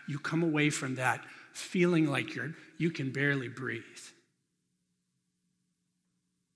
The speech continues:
Jesus is trying to help the Pharisees see what's happening and to give them an opportunity to share in his life.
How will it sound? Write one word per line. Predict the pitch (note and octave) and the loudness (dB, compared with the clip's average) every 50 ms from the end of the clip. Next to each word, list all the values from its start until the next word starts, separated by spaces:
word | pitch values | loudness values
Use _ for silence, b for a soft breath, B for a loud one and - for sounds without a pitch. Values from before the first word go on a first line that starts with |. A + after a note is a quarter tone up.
| _ _ _ _ _ _ - | _ _ _ _ _ _ -8
Jesus | - D#3+ C#3+ C#3+ D3+ B2+ - | -4 -2 0 0 0 -2 -4
is | - C3+ | -6 -8
trying | - - - - D#3 D3+ D3 D3+ D3+ D3 | -10 -10 -6 -2 0 2 2 2 2 0
to | D3 C3+ | 0 -2
help | - - C#3 C3+ B2+ - | -4 -4 -4 -6 -6 -8
the | - C3+ | -10 -10
Pharisees | - - D3 C3 B2+ B2+ B2+ B2 - - B2+ A#2+ A2+ | -8 -4 -4 -2 -2 -2 -4 -6 -4 -6 -6 -6 -6
see | - - - C#3+ C#3+ | -6 -2 0 0 0
what's | C3+ C3 B2 - | 0 -2 -4 -6
happening | - - D3 C3+ C3+ - - B2+ B2 C3 C3 - | 2 4 4 4 4 0 -4 -6 -6 -6 -6 -8
and | C3 A#2 | -10 -12
to | A#2 | -10
give | B2 C3 C3 B2 B2 B2 | -10 -10 -10 -10 -8 -6
them | C#3+ C#3+ C#3+ D3 D3 C#3+ C#3 B B B B B B B | -4 -2 0 0 0 0 -2 B B B B B B B
an | C#3 B2+ | -6 -4
opportunity | C3+ B2 C3+ D3 - - C#3+ - - - C#3+ C3+ C3+ B2+ A#2+ C3 B2+ B2 B B B B B B | 0 2 2 2 2 0 -4 -4 -2 -2 -2 -2 -2 -2 -4 -4 -6 -6 B B B B B B
to | - D#3 | -6 -4
share | C#3 - - - C#3+ B2+ B2+ B2+ B2 A#2+ - B B B B B B | -4 -4 -2 -2 0 0 2 2 0 -2 -4 B B B B B B
in | E3+ C3 A#2+ | -8 -8 -8
his | - - C3+ A#2+ - | -6 -4 -4 -4 -4
life. | D3 C3+ C#3+ D#3+ E3 D3+ C3+ A#2+ A2+ - - - - - - | -4 -2 0 2 4 4 2 0 0 -4 -10 -10 -10 -14 -18